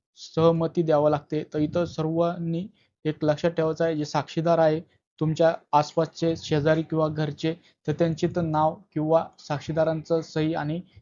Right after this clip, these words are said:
इथं नाव दिनांकसह तुम्हाला इथं टाकून घ्यावं लागतं. मी आवश्यक त्या चौकशीनंतर प्रमाणित करतो की आता इथं पण डिक्लेरेशन दिलेलं आहे. आता तुम्हाला हे डिक्लेरेशन व्यवस्थित वाचूनच सही इथं करावे लागतात.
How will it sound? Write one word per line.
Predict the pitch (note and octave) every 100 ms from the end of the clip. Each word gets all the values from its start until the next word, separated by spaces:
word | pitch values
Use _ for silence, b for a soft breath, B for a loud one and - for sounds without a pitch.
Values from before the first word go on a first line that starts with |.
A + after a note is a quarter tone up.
| _ -
इथं | D3 E3
नाव | D#3 D#3 - _ -
दिनांकसह | D3 D#3 D#3+ E3+ E3 D#3+ D#3 G#3 -
तुम्हाला | D#3 D#3
इथं | D3+ D#3 D#3+
टाकून | D#3 D#3 F3+ E3+
घ्यावं | D#3 D#3
लागतं. | C#3 C3 - - -
मी | E3+ F#3
आवश्यक | E3+ E3 E3+ - - F#3+ F#3+ _
त्या | F3+ F3+
चौकशीनंतर | F3 D#3+ D3 E3+ D#3 F3 F3+ F3 D#3
प्रमाणित | D3+ - D3+ E3+ F#3 F3+
करतो | F3+ F3 E3
की | D3+ - -
आता | C#3+ D3
इथं | G3+ G#3+ G#3+
पण | G#3
डिक्लेरेशन | F#3+ F#3+ F#3 F3+ F3 F3+
दिलेलं | F3 E3+ C#3 C3
आहे. |
आता | C3+ C#3+ D#3+
तुम्हाला | F3+ F3+ F3
हे |
डिक्लेरेशन | D#3+ D#3 E3 F3 E3+ F3+ E3+
व्यवस्थित | D#3+ D#3 F3+ E3
वाचूनच | D3+ C#3+ E3 F3 F3+ -
सही | D3 D3+ F3+ - b _ -
इथं | D3 E3
करावे | E3 D3+ D3+ D#3+ D3+
लागतात. | D3 - E3